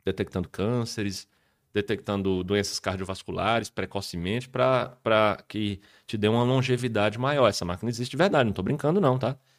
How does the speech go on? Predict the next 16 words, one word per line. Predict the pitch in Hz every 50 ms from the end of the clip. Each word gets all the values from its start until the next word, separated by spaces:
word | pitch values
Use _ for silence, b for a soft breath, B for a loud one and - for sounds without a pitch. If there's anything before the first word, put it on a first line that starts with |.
| _ _ _ _ _ _
E | - 107 110 110 101
se | -
você, | 120 113 - - 104 104 - -
não | 104 110
sei | - - 110
se | - -
dá | 101 95
pra | - 98 95
acessar | 95 - 90 85 - - 92 87 85
aí, | 85 92 123 156 139 131 B B B B B B
chama | B - 113 110 113 110
Neko, | 113 117 117 135 135 131 - 185 202 226 - -
N | 120 123 120 120 110
E | 104 101 101
K | - - 107 107 107
O, | 101 98 107 127 170